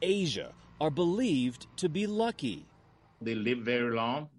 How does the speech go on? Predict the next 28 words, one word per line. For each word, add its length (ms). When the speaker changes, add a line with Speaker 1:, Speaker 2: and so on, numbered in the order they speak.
Speaker 2:
They 320
are 200
resistant 680
to 120
a 20
lot 360
of 100
diseases, 460
cancer, 540
diabetes, 640
heart 260
disease. 320
Speaker 1:
And 160
China's 540
Batman, 840
biologist 840
Lin 280
Fa 320
Wang, 520
says 420
if 200
there's 280
one 400
point 400
most 520
experts 600
agree 520
on, 240